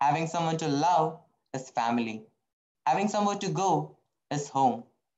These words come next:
and having both is a blessing." My dear friends who are hearing me out,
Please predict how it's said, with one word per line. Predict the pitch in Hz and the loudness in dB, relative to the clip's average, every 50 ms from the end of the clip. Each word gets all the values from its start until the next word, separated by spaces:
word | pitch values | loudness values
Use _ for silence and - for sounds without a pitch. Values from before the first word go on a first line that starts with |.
| _ _ - | _ _ -4
and | 127 127 123 131 | -2 -2 0 0
having | 131 139 147 143 139 123 | 0 0 2 0 0 2
both | 135 139 135 127 123 - - _ _ - - _ _ _ _ _ - | 2 2 2 0 -2 -6 -12 _ _ -20 -20 _ _ _ _ _ -6
is | 120 123 | -6 -4
a | 123 | -4
blessing." | 120 113 110 110 120 107 104 104 - _ _ _ _ _ _ _ _ _ _ _ _ _ _ _ _ - 165 | -2 -4 -4 -4 -4 -6 -6 -8 -14 _ _ _ _ _ _ _ _ _ _ _ _ _ _ _ _ 0 2
My | 185 226 | 2 2
dear | 220 254 247 240 240 233 | 2 2 2 0 0 0
friends | 220 220 220 214 | 2 2 2 2
who | 196 185 | 4 4
are | 180 165 | 4 4
hearing | 160 156 151 147 147 147 | 2 0 0 0 2 2
me | 143 131 123 | 2 2 4
out, | 113 107 113 - - | 2 2 2 0 -8